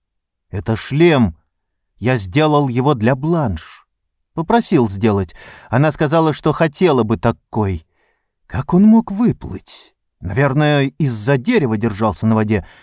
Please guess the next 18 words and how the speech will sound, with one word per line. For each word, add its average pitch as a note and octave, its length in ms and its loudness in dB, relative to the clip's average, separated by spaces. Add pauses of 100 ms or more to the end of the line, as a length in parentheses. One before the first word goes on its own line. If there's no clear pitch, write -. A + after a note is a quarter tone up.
(280)
Можно A3+ 300 2
я A3+ 180 4
его C#3 220 2
заберу? G#2 480 -2 (320)
Это - 180 -8
единственное, D3 880 0
что D#3 260 0
у D3 40 4
меня C3+ 300 2
осталось C#3+ 600 0 (540)
от C3+ 200 -10
неё". C3 580 -2 (960)
К - 60 -10
удивлению B2+ 760 0
Альто, C#3+ 440 2
шаман A#2 500 2
покачал G2+ 580 -4
головой. D2 580 -8